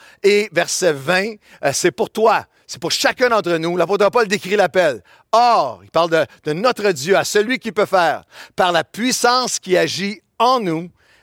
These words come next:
infiniment au-delà de tout ce que nous, euh, demandons ou pensons. À lui soit la gloire dans l'Église et en Jésus-Christ, dans toutes les générations,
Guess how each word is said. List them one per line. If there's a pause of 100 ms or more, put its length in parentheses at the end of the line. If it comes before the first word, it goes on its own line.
(200)
infiniment (280)
au-delà
de
tout
ce
que
nous, (140)
euh, (240)
demandons
ou
pensons. (160)
À
lui
soit
la
gloire
dans
l'Église (300)
et
en
Jésus-Christ, (360)
dans (120)
toutes
les
générations,